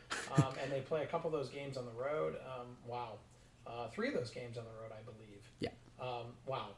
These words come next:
Speaker 1: Okay. Uh, let's go to the flip side. Uh, who's got the easiest schedule in the Big Ten?
Speaker 2: It's Iowa who edges out Wisconsin for this one. Uh, this category is always a Big Ten West team, um, because, well, they don't,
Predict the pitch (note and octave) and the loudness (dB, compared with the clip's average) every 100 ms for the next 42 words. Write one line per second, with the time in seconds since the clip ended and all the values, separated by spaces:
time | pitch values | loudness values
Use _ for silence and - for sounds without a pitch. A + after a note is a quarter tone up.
0 | - - F#3 F3+ F#3+ F3+ - - - E3+ | -16 2 6 12 12 12 6 -10 2 6
1 | E3 F3 E3+ G3+ F#3 E3+ - G3 - F3+ | 8 8 8 10 8 6 6 6 8 8
2 | E3+ E3 E3 D#3 D3+ D3 C3 E3+ D#3+ D#3+ | 10 10 8 4 4 4 4 4 6 4
3 | D#3 D#3 C#3 C3+ - C#3+ C3 B2+ A#2+ B2 | 4 -2 0 -2 2 2 2 0 -2 -2
4 | - A#2+ - - - E3 - F3 F#3 G#3+ | -4 -6 -6 -12 12 12 12 12 12 12
5 | G#3 G3+ F3 E3+ E3 D#3+ D#3+ D3 D3+ D3 | 12 12 12 12 12 12 12 12 12 12
6 | - - D3 D#3 D3+ D3+ C#3+ D3 D3 C#3 | 10 12 12 12 12 12 12 12 12 12
7 | D3 C#3+ C#3 - B2+ B2+ C3+ - C3 A#2 | 12 12 12 12 12 12 12 12 12 12
8 | A2+ G#2 G2+ G2 F#2 G2 F#2+ F#2+ F#2+ F#2+ | 12 12 12 10 8 6 6 4 4 4
9 | - - - - G#2+ F#2 F2+ F#2 - F#2 | 2 0 -2 4 4 6 2 0 2 6
10 | F#2 F2 G2 - F#2 F2+ - F2 F2 E2+ | 6 6 2 4 4 2 4 4 4 2
11 | - - - A2 G2 F#2 - - G#2+ F#2 | -6 -20 2 8 8 6 -2 8 8 8